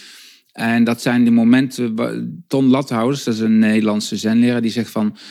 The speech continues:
"Als je met je rug tegen de muur staat en je weet echt niet meer wat je moet doen, ja, wat doe je dan?" Dat is het moment van totale, dat je merkt dat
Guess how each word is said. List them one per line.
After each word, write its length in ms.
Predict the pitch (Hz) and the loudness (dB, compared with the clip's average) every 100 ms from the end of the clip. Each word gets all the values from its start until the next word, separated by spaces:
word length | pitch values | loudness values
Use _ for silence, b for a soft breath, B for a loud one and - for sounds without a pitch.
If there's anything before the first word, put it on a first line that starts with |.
| B B | B B
"Als 160 | 120 113 | -8 -2
je 60 | |
met 120 | 110 | 0
je 60 | 220 | 0
rug 220 | 110 160 | 0 -2
tegen 200 | - 110 | -2 -2
de 60 | 101 | 0
muur 260 | 104 147 | 2 2
staat 340 | 175 190 202 - | 0 -2 -2 -2
en 100 | 120 | -2
je 80 | 113 | 0
weet 220 | 107 - | 0 -2
echt 260 | - 202 | -6 -4
niet 100 | 196 | 0
meer 100 | 156 | 2
wat 180 | 117 110 | 2 0
je 60 | 104 | 0
moet 160 | 104 | 0
doen, 200 | 104 190 220 | 2 2 2
ja, 220 | - 113 | -2 -4
wat 300 | 131 117 101 | -6 -8 0
doe 180 | 220 226 | 2 4
je 140 | 117 | 2
dan?" 420 | 107 110 98 92 B B B | -2 -4 -4 -6 B B B
Dat 160 | 127 | -4
is 60 | 123 | 0
het 80 | 123 | 2
moment 400 | 117 117 160 196 | 4 4 4 2
van 240 | - 127 | 0 -2
totale, 1000 | - 123 - 170 185 202 202 196 196 196 185 | 0 -2 -2 -4 -2 0 0 0 -2 -2 -6
dat 200 | - 139 | -6 -4
je 80 | - | -2
merkt 340 | 127 139 190 185 | 2 2 2 0
dat 200 | 135 | -4